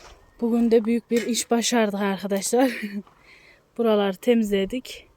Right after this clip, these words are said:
Çıkardık. Üç beş on günde burada duracak arkadaşlar. Çok değil de üç beş gün. Çünkü sıcaklar var zaten arkadaşlar. Hemen, e, kurur. Dün de yağmur atıştırdı ama bakalım inşallah bir şey olmaz. Sonra da, e, telizlere koyup.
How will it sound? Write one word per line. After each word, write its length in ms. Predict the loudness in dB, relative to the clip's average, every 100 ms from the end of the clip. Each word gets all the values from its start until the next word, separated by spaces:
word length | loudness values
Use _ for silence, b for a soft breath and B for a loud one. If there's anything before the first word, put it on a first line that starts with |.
| _ B B B -10
Çıkardık. 680 | -4 0 0 0 -2 -6 -6 -6
Üç 200 | -6 -2
beş 200 | 0 0
on 220 | 0 0 0
günde 300 | 0 0 0
burada 240 | 0 0
duracak 300 | 0 -2 -4
arkadaşlar. 460 | -8 -8 -8 -6 -6
Çok 280 | -6 -6
değil 160 | -6 -4
de 40 |
üç 180 | -4 -6
beş 160 | -10 -8
gün. 140 | -8 -8 B B B
Çünkü 200 | -8 -8
sıcaklar 600 | -6 -6 -4 -2 0 0 2
var 140 | 0
zaten 360 | 0 -4 -4 -8
arkadaşlar. 420 | -8 -6 -4 -2
Hemen, 320 | -2 -2 -4 _ B B B B
e, 340 | -2 0 0 0
kurur. 320 | 2 2 2 0
Dün 200 | 0 2
de 40 |
yağmur 400 | 2 2 2 2
atıştırdı 540 | 0 -2 -6 -4 0
ama 320 | 4 6 4 2 _ _ _ b b b b -8
bakalım 320 | -4 -4 -2
inşallah 380 | -4 -2 -4 -4
bir 60 | 0
şey 160 | 4
olmaz. 420 | 6 6 2 0
Sonra 400 | -2 -2 0 2
da, 180 | 2 0 -2 b b b -2
e, 240 | 2 2 4
telizlere 600 | 6 6 4 2 2 2
koyup. 440 | 6 6 6 4